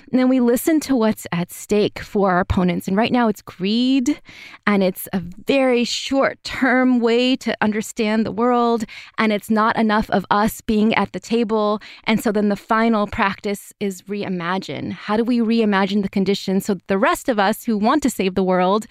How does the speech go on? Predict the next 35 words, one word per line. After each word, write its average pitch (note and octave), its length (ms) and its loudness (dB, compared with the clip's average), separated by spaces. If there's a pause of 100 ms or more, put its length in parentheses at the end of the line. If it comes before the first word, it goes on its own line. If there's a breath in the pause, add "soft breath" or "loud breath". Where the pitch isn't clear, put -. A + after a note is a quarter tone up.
(280 loud breath)
have A3 200 2
a G#3+ 80 2
seat G3+ 240 -4
at F3 80 -4
the F#3 60 -6
table? E3+ 360 -4
It - 80 -6
begins G3 400 0
with G3+ 120 -4
our G3 100 2
elections. - 800 -2 (340 loud breath)
And A3+ 160 2
so A3 320 2
I, G#3+ 460 2
I G3+ 160 2
think B3+ 280 0
that G#3+ 120 0
that's G#3 220 0
how F3+ 160 -2
we F#3 100 -2
love F3+ 320 -4
for, F#3 240 -2
uh, - 140 -4
love G3+ 240 0
our F3 100 2
opponents F3+ 400 0
for G3 120 -6
too, - 260 -2 (180)
too D4+ 220 2
long G3 240 2
in G#3+ 100 2
my, G#3 380 2
in G#3+ 100 4
my G#3+ 140 2
world A#3+ 400 0